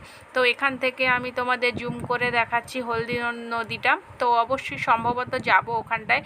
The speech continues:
গেলে তোমাদের অবশ্যই আমি দেখাবো। দেখো, বাচ্চারা খেলছে, সেই খেলা দেখে ছোটোবেলার কথা মনে পড়ে গেল। কত খেলতাম, কত ঘুরতাম, কত আনন্দ করতাম, আজ কোথায় চলে গেছে সেই সব খেলাধুলা, আনন্দ করা।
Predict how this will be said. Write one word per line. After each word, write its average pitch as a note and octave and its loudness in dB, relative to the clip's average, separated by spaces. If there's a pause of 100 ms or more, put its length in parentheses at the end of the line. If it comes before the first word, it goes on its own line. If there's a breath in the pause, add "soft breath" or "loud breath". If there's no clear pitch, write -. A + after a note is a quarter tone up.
(340 loud breath)
গেলে B3 0
তোমাদের B3 -2
অবশ্যই A#3 0
আমি B3 -6
দেখাবো। A3+ 0
দেখো, A#3 0
বাচ্চারা G#3+ 2
খেলছে, G#3+ -4
সেই B3+ -8
খেলা A3 2
দেখে A#3 -2
ছোটোবেলার A#3 -2
কথা A#3 0
মনে G#3 -4
পড়ে G#3+ -2
গেল। G#3+ -2 (500 loud breath)
কত A#3+ 4
খেলতাম, A#3 0
কত A#3+ -2
ঘুরতাম, A#3+ 0
কত A3+ 0
আনন্দ A3 2
করতাম, A3+ 0
আজ A3 2
কোথায় A3+ -2
চলে G#3 -4
গেছে G#3 -2
সেই G#3+ -6
সব G#3+ -2
খেলাধুলা, G#3 2
আনন্দ G3 -4
করা। G3+ 0